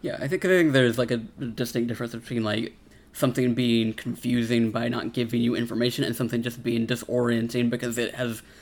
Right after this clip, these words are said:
taken the time to establish why something in this universe is off. Uh, like, off, like, off center of, like, the things that you have already been ma-, led to, uh, or that you've already been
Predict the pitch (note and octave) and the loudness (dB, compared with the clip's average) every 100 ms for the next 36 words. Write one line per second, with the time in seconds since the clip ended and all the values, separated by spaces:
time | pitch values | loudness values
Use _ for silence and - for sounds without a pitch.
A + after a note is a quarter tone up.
0 | - - - B2 A#2+ C3 A#2+ A#2 A#2+ A#2 | -20 -10 -4 0 0 0 -2 0 -2 -4
1 | - A#2+ A2 A2+ A2 - - - _ _ | 0 2 2 2 0 -4 -10 -18 _ _
2 | - A2+ A2+ A2 - A#2+ A2+ A#2 A2 G#2 | -6 2 4 2 0 -2 -2 -2 -2 -4
3 | G#2 - B2 A2 G2+ A#2 A2 G#2 - A#2 | -6 -6 -6 -4 -4 -4 -4 -8 -10 -12
4 | - A2 - - - - - A#2 - A2+ | -8 -8 -8 -10 -14 -10 -8 -6 -2 -2
5 | - B2 A#2 - - - - C3 - C#3 | -2 -4 -6 -10 -20 -10 0 0 2 -2
6 | C3 A#2+ A#2+ A#2 C3 A#2+ A2+ A#2 A#2 A#2 | 0 0 0 0 0 0 0 -2 -2 -4
7 | - - - C#3 C3+ B2+ B2 A2+ A2+ - | -12 -10 0 6 6 6 2 2 -2 -6
8 | B2+ A#2 B2 B2+ A#2+ A#2 - A#2+ A2+ A#2 | 2 2 2 2 2 2 -4 -2 -2 -4
9 | A2 - - - - - - D#3+ D3+ D#3+ | -6 -10 -14 -16 -12 2 8 10 10 10
10 | D3+ D3+ C3 A#2+ A#2+ | 10 8 8 6 2